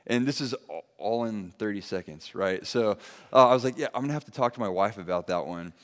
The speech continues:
So that is when our church planting journey began. We, we talked to friends, and we talked to family and pastors and elders and deacons and everybody that, that knew us enough to say, "Yes, we affirm this," or, "No, we don't."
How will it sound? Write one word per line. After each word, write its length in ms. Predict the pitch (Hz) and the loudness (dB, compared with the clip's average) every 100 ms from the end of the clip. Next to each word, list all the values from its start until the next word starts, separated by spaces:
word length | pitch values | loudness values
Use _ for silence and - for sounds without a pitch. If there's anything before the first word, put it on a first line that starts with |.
| - - - - - - - - | -20 -20 -20 -20 -20 -20 -20 -16
So 600 | - - 160 143 127 120 - - _ _ - | -2 8 10 10 6 2 -8 -20 _ _ 2
that 280 | 139 156 175 | 8 10 8
is 160 | 160 | 4
when 100 | 175 | 2
our 100 | 165 | 0
church 360 | 120 - 151 - | 0 0 -2 -2
planting 360 | 151 135 143 107 | -6 -4 -4 -4
journey 280 | 117 131 | -2 -2
began. 380 | 113 90 110 131 | -4 -4 -2 0
We, 200 | 127 131 | 0 0
we 200 | 117 123 | -2 -4
talked 400 | 117 143 135 143 | -2 0 0 0
to 60 | 104 | -12
friends, 580 | - 123 117 113 104 110 | -8 -2 0 0 -4 -6
and 60 | |
we 80 | 113 | -6
talked 320 | 139 120 123 | -2 -2 -2
to 60 | 117 | -6
family 480 | - 110 113 113 101 | -6 -4 -2 -4 -8
and 140 | 92 | -8
pastors 560 | - 117 117 - 104 98 | 0 2 2 0 -8 -8
and 80 | - | -2
elders 400 | 117 113 104 98 | -2 0 -4 -8
and 100 | 95 | -6
deacons 420 | 117 117 117 101 | -4 -4 -6 -8
and 100 | 104 139 | -4 0
everybody 500 | 147 156 135 135 127 | 0 0 0 2 2
that, 240 | 113 98 - - | 2 -2 -6 0
that 160 | 135 110 | 4 4
knew 280 | 117 143 156 | 4 4 4
us 260 | 127 - | 2 0
enough 480 | 131 120 120 127 135 | 0 0 0 2 0
to 80 | 135 | -4
say, 160 | - 123 | -2 0
"Yes, 340 | 113 120 135 | 2 2 0
we 100 | 127 | -4
affirm 320 | 101 - 117 123 | -6 -4 -4 -2
this," 220 | 123 110 | -4 -6
or, 60 | |
"No, 180 | 101 110 | -4 -4
we 100 | 110 | -4
don't." 440 | 92 101 120 107 | -4 -2 -2 -2